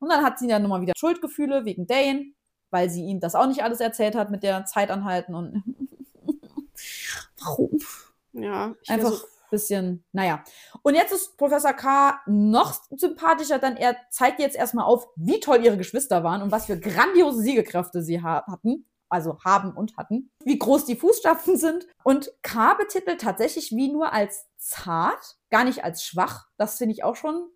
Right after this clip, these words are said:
Speaker 1: bemerkenswert, ist falsch gesagt, überraschend vielleicht.
Speaker 2: Das ist ein bisschen positiver, als fast
Speaker 1: Ja.
Speaker 2: bei ihm zu erwarten.
Speaker 1: Ja. Und er erkennt aber auch direkt an, dass Taryn ihr schon eine weltbewegende Siegelkraft wahrscheinlich geben wird.
Speaker 2: So ein bisschen
Speaker 1: Weiß
Speaker 2: Richtung
Speaker 1: der vielleicht
Speaker 2: Rhiannon,
Speaker 1: schon
Speaker 2: oder?
Speaker 1: mehr?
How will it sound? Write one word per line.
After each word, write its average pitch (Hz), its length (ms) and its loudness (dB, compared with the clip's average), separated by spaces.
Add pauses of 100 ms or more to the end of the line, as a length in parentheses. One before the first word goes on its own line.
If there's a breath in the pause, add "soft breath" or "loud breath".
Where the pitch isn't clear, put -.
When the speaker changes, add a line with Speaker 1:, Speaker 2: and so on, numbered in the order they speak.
(100)
Speaker 1:
bemerkenswert, 185 720 -4
ist - 140 -16
falsch 175 200 -8
gesagt, 185 440 0
überraschend 233 520 0
vielleicht. 359 480 -4
Speaker 2:
Das 233 120 -14
ist 247 160 -6
ein 240 100 -6
bisschen 247 320 -8
positiver, 262 640 -4
als - 380 -8
fast - 260 0
Speaker 1:
Ja. 208 140 6 (100)
Speaker 2:
bei 233 80 -2
ihm 254 160 -2
zu - 140 -4
erwarten. 208 500 -2
Speaker 1:
Ja. - 220 6 (540 loud breath)
Und 285 140 2
er 240 140 6
erkennt 240 560 0
aber 254 240 4
auch 226 80 0
direkt 190 340 -6
an, 269 220 2
dass 240 240 -2
Taryn 233 500 -2
ihr 285 300 -2
schon - 580 -4
eine 302 80 -2
weltbewegende 330 580 2
Siegelkraft 302 520 0
wahrscheinlich 277 560 -4
geben 202 400 6
wird. 151 320 -6 (220)
Speaker 2:
So 185 160 -4
ein - 60 -6
bisschen 202 160 6
Speaker 1:
Weiß 247 320 6
Speaker 2:
Richtung 349 280 4
Speaker 1:
der 320 80 4
vielleicht 339 340 4
Speaker 2:
Rhiannon, 233 220 2
Speaker 1:
schon - 20 -4
Speaker 2:
oder? 233 180 2
Speaker 1:
mehr? 359 100 6